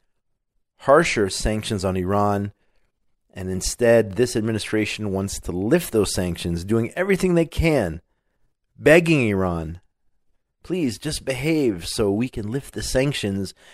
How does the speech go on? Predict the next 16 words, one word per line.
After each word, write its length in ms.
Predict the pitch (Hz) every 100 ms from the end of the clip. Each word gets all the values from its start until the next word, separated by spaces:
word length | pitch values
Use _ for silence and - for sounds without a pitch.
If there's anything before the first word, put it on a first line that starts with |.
| -
and 120 | - 131
you 80 |
guys 240 | 139 135 123
will 160 | 110
return 500 | 107 104 - 139 135 127
to 140 | -
this 360 | 101 107 - 107 - 95
deal, 420 | 104 117 90 92
which 200 | 101 -
is 120 | 90
a 140 | 95
bad 540 | 95 90 98 98 104 - -
deal." 440 | 127 165 113 73 - - _ _ _ _ _ _ _ _ _ _ _ -
Blaming, 600 | 87 110 139 151 147 101
essentially 480 | 98 95 123 - 120
blaming 760 | 107 110 110 143 147 135 123